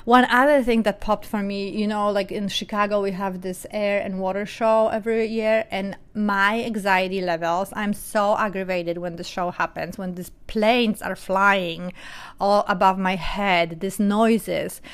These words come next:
I am just getting aggravated. I have this fear inside me during this day. I just hate that day. I just hate, I'm just really, um, aggravated, anxious, and fearful inside, uh, uh, you know,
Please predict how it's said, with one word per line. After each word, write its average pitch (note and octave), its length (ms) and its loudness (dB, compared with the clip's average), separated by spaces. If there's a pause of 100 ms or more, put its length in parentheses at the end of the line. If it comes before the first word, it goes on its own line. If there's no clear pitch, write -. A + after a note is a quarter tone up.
(340)
I G3+ 100 2
am G#3+ 140 4
just G#3 240 0
getting G#3+ 300 2
aggravated. G#3+ 800 4
I G3+ 120 2
have F#3+ 260 2
this F3+ 200 -6
fear A#3+ 360 2
inside A3 560 2
me A3 140 0
during G#3 300 -2
this G3+ 400 -4
day. G3 240 2
I G#3+ 120 2
just A#3 280 -2
hate A3 460 -2
that E3+ 200 -2
day. - 340 -10
I G3+ 120 -4
just A3 380 -4
hate, A3+ 440 0
I'm G3+ 260 -4
just G#3+ 380 -8
really, A3+ 560 -4 (880)
um, F#3 520 0
aggravated, A3 680 0
anxious, G#3+ 600 0
and G#3 280 -6
fearful A#3 720 0
inside, F#3 680 -2
uh, - 20 -12
uh, F3 800 -2 (320)
you A3 140 2
know, F3+ 320 0